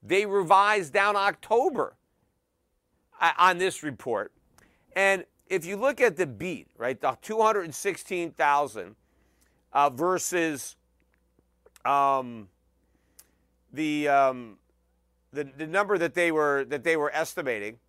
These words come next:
was like forty, forty-five thousand or something like that I beat. But the downward revisions subtracted seventy-one thousand,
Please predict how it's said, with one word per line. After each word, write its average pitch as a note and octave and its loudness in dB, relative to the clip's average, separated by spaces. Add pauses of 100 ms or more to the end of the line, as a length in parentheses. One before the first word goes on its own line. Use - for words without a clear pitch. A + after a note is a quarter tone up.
(200)
was D#3+ -8
like C3+ -2
forty, F#3+ -2
forty-five F3 0
thousand D#3+ 2
or B2+ -4
something D3+ -4
like C#3+ -2
that C#3+ 2
I A2 -6 (680)
beat. D3 -8 (680)
But G3+ 6 (100)
the D3+ -4
downward A#3 4
revisions F3+ -6 (1200)
subtracted F#3+ -2 (520)
seventy-one A#3+ 0 (220)
thousand, E3+ 2